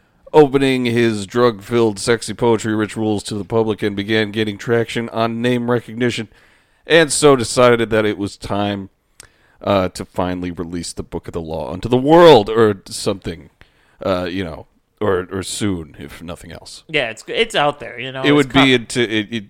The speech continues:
Speaker 1: it took until nineteen twelve.
Speaker 2: That's okay, though. You know, it took its time, but it was pro-,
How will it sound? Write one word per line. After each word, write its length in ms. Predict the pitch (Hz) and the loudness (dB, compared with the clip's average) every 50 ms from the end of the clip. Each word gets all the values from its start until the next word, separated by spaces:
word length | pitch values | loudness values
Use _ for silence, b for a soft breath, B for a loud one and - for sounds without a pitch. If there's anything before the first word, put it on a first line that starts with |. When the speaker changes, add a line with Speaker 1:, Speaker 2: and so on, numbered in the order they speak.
| _ _ | _ _
Speaker 1:
it 140 | - 113 - | -16 -10 -6
took 160 | - 123 107 | -4 -4 -4
until 260 | 101 95 - 98 87 | -4 -4 -4 -4 -4
nineteen 380 | 85 87 85 82 - - 78 80 | -4 -6 -10 -12 -12 -14 -16 -16
twelve. 480 | - - 69 67 - - - - - _ _ _ _ _ | -16 -14 -12 -12 -12 -14 -16 -20 -20 _ _ _ _ _
Speaker 2:
That's 200 | - 165 165 - | -4 -4 -4 -4
okay, 320 | 175 147 - - 131 123 113 | -6 -8 -8 -6 -6 -6 -6
though. 220 | 98 113 113 110 113 | -6 -10 -14 -14 -12
You 200 | 123 131 131 127 | -10 -8 -8 -6
know, 200 | 131 127 123 123 | -6 -6 -6 -6
it 160 | 123 127 - | -8 -10 -10
took 200 | - 170 165 160 | -10 -10 -8 -8
its 200 | 160 147 - - | -10 -12 -14 -14
time, 300 | - 165 165 165 160 139 | -10 -6 -4 -4 -4 -4
but 80 | 131 | -6
it 100 | 131 139 | -8 -8
was 280 | 107 113 135 127 120 - _ _ _ _ _ _ _ _ _ _ _ | -8 -10 -14 -18 -20 -20 _ _ _ _ _ _ _ _ _ _ _
pro-, 180 | - - 139 | -8 -6 -6